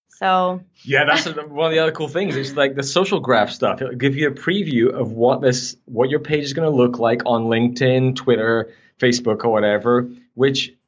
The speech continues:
Speaker 2: I, I've, I've said it a lot recently. Q A is the most important part of marketing outside of having a great idea, because so many campaigns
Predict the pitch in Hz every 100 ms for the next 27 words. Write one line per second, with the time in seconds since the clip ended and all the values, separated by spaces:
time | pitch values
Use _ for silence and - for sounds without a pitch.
0 | _ 139 - 135 139 135 139 123 160 151
1 | 113 131 113 127 135 110 101 98 - 151
2 | 147 156 127 120 120 117 110 135 120 120
3 | 123 104 107 90 87 71 - _ _ _
4 | - 127 117 123 107 107 107 101 110 101
5 | 92 87 90 71 - - - - - -
6 | 107 117 - - - 147 143 131 123 123
7 | 104 107 98 95 87